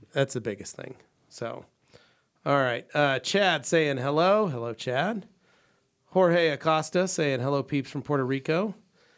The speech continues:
David Boy saying, "Levi, what wet dry shop are you using? Also, what brand steamer you," I think he means shop vac. Um, so I use just a Ridgid.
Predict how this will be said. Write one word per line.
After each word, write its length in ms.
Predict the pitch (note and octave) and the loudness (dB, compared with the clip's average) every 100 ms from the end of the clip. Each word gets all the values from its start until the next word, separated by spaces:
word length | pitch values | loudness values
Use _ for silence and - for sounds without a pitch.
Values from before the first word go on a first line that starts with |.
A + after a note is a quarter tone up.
| _ _ _ - | _ _ _ 4
David 320 | G3+ G#3+ D3 | 6 6 4
Boy 280 | F#3+ A3+ E3+ | 4 6 4
saying, 440 | - F3+ D#3+ D3 | 4 4 4 4
"Levi, 300 | G3 F#3+ D#3 | 4 4 4
what 280 | C#3 G3+ F#3 | 4 2 4
wet 180 | F3 E3 | 2 2
dry 380 | C#3+ D#3+ F3 D#3+ | 4 6 4 2
shop 800 | - - - - E3+ F#3 D3+ - | -2 -6 -6 0 4 4 4 2
are 120 | C3+ | 0
you 140 | C3+ C3 | 2 0
using? 540 | D#3 G3+ D3 C3 B2+ | 2 2 4 2 2
Also, 300 | - D#3 D#3 | 0 0 0
what 160 | D3 C#3+ | -2 0
brand 240 | C#3 C3+ | 0 0
steamer 320 | - F#3+ G3 | -2 0 2
you," 140 | D#3 C3 | 2 2
I 380 | - - _ - | -4 -18 _ -2
think 120 | D3+ | 0
he 60 | |
means 240 | C#3+ B2+ - | 2 0 0
shop 300 | - D#3+ C#3+ | 2 2 2
vac. 380 | B2+ B2 - - _ _ _ | 0 0 -4 -12 _ _ _
Um, 560 | - C#3+ C3+ B2 A#2 B2 - _ | 2 4 4 0 -4 -8 -16 _
so 480 | - D#3+ C#3+ C#3 C#3 | 2 4 4 2 2
I 100 | D#3+ | 4
use 220 | G#3+ G3+ | 6 4
just 220 | D#3 E3+ D#3 | 4 2 4
a 80 | |
Ridgid. 540 | A#2+ B2 D3+ B2 G2+ | 2 4 2 2 -6